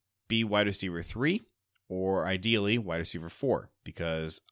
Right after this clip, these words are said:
I like M V S, but I would like him to be buried further down the depth chart because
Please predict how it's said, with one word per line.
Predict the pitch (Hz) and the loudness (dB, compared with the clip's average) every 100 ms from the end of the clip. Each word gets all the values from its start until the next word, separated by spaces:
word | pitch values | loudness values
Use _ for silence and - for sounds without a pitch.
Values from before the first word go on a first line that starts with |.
| _ - | _ 8
I | 175 | 8
like | 156 156 135 | 10 8 6
M | 95 | 2
V | 90 | 4
S, | 123 160 - _ _ _ _ 113 | 4 2 -4 _ _ _ _ -2
but | 107 | 4
I | 110 | 6
would | 110 104 | 4 6
like | 110 113 - _ - | 6 6 2 _ -6
him | 110 104 | -2 0
to | 107 | 0
be | 90 | 0
buried | 101 104 104 | 2 4 2
further | 90 101 | 2 0
down | 95 95 | 2 0
the | 90 | -2
depth | 85 85 104 - | -6 -2 0 0
chart | - 101 78 - - - _ - | 0 0 0 -6 -20 -20 _ -4
because | 107 - 120 123 113 | -4 0 4 6 6